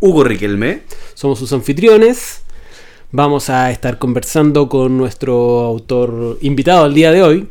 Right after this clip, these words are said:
Speaker 1: Invitado y desafiado.
Speaker 2: Eh, invitado entre comillas, porque es de la casa. Como recordarán del capítulo anterior, Y tú querías, el podcast es un programa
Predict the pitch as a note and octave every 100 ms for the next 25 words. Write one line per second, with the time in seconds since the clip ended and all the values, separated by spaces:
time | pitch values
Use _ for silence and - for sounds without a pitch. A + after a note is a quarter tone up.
0 | - A#2 G#2 C#3+ E3 C3 B2 A#2 B2+ G2
1 | D#2+ - - - - - A3+ B3 E3 C#3+
2 | D3+ C3 C#3 G#3 F#3 C3+ C#3 C3 C#3 C#3+
3 | C#3 C#3+ B2+ C3+ F3+ D#3 A#2 - - -
4 | - - - - - - - - - -
5 | - D#3 D#3 D#3+ F#3 G3+ G3+ G#3 G#3 G#3+
6 | G#3 F#3 F3 E3 C3+ C3+ C#3+ D#3+ G#3 G#3+
7 | - - - - D3 B2+ D3+ D3 D3 D3+
8 | D3+ F#3+ F3+ - F3+ - C3 C3+ - G3+
9 | A#3 G#3+ G#3 D#3 A#2+ C3